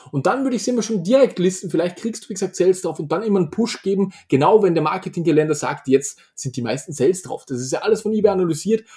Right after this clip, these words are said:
und richtig, richtig geil. Schaut euch diesen Kalender an, da gibt's nichts Besseres, Freunde. Auf eBay natürlich, gilt jetzt nur für eBay, vollkommen klar. Was ich euch aber auch noch sagen will, wir haben jetzt den Marketingkalender durch, jetzt komme ich ganz kurz zu dieser einen Story.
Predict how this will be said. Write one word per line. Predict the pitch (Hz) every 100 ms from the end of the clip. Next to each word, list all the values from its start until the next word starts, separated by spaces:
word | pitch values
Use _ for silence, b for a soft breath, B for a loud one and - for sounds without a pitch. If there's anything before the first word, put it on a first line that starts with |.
| B
und | 147
richtig, | 135 185 - 170
richtig | 170 160 151
geil. | - 123 117 b -
Schaut | - 202 240
euch | 208
diesen | 233 214
Kalender | 190 196 185 165
an, | 190 185 b
da | 143
gibt's | 139 208 -
nichts | 147
Besseres, | - - - 117 -
Freunde. | - - - B B B B B _
Auf | - 127
eBay | - 170 147
natürlich, | 107 120 110 -
gilt | 151 147
jetzt | 143
nur | 143
für | 160
eBay, | 190 175 123 110
vollkommen | 123 120 131
klar. | 156 - - -
Was | 117 147 233
ich | 262
euch | 240 233
aber | 214
auch | 233
noch | 226
sagen | - 139 131 120
will, | 117 127
wir | 135 135 135
haben | - 165 220
jetzt | 226 -
den |
Marketingkalender | 185 220 220 214 190 202 180
durch, | 208 196
jetzt | 156
komme | - 196
ich | 190
ganz | 160 180
kurz | 190
zu | -
dieser | 180 175
einen | 185 185
Story. | - 175 156